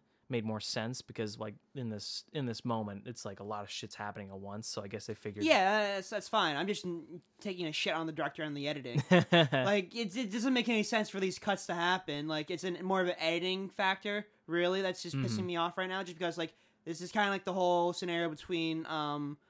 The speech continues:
Speaker 2: uh, whatchamacallit, the Queen biopic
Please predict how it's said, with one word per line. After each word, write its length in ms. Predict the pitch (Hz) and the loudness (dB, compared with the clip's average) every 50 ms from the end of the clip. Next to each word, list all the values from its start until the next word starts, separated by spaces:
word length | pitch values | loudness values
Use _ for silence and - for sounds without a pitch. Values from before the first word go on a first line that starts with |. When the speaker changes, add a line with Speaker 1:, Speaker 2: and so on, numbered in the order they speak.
| _ _ _ _ _ _ _ _ _ _ _ _ - | _ _ _ _ _ _ _ _ _ _ _ _ -2
Speaker 2:
uh, 320 | 160 156 160 156 156 156 | 0 2 2 2 2 2
whatchamacallit, 640 | 165 160 160 165 170 170 151 147 143 143 139 139 143 - _ - | 0 -2 -4 -6 -4 0 0 2 2 2 0 -2 -2 -6 _ -6
the 240 | 156 165 151 147 151 | -2 0 0 0 -2
Queen 640 | - - 220 220 208 196 185 175 160 151 147 143 147 - | -4 -2 0 2 2 4 2 2 0 0 -4 -4 -2 -2
biopic 540 | 170 151 151 147 143 143 - 190 156 151 147 | 0 0 2 0 -2 -4 -4 -4 -4 -4 -4